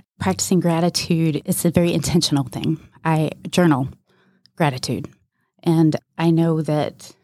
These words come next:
you know, for a long time, I thought that gratitude was just being thankful for what you have. But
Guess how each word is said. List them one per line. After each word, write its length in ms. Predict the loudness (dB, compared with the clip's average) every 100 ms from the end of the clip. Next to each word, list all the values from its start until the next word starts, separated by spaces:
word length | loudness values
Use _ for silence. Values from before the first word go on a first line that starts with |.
| _ _ _ _ _ -4
you 100 | 0
know, 80 |
for 180 | 0 0
a 60 | 2
long 280 | 4 4 2
time, 500 | 2 2 4 2 -2 -4
I 220 | 0 0
thought 300 | 2 2 2
that 140 | 0 -2
gratitude 540 | -2 0 0 -2 -2
was 260 | -2 -2 -4 -12 -8
just 180 | -4
being 160 | 0 0
thankful 320 | 0 0 -2
for 160 | -4 -4
what 200 | -2 -2
you 60 |
have. 380 | -2 -4 -4 -10 -18 -20 -20 -20 _
But 280 | 0 0